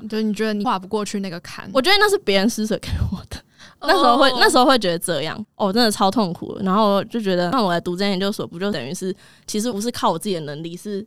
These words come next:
Speaker 2: 因为别人不要嘛，所以我能力不足，那我又在这间研究所，我这样德不配位，这样是好的吗？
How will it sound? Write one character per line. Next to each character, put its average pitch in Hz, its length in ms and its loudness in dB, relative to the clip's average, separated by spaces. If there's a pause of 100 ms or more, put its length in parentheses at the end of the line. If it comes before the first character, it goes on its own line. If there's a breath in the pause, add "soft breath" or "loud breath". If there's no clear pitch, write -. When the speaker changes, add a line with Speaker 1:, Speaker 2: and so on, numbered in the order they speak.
(140)
Speaker 2:
因 214 140 -6
为 240 120 -4
别 175 180 -4
人 147 140 -6
不 143 80 -10
要 131 180 -4
嘛， - 160 -10
所 226 100 -2
以 233 60 2
我 196 100 0
能 175 160 -4
力 196 120 -2
不 196 140 -6
足， - 180 -14
那 196 160 -4
我 113 180 -8
又 175 140 -4
在 185 140 -6
这 - 60 -12
间 180 100 -6
研 160 120 -8
究 165 140 -6
所， - 240 -16
我 196 100 -4
这 226 80 0
样 254 100 2
德 196 140 -2
不 180 120 -8
配 190 200 -2
位， 185 140 0
这 254 80 -2
样 262 100 4
是 285 120 -2
好 - 260 -6
的 - 140 -12
吗？ 143 280 -12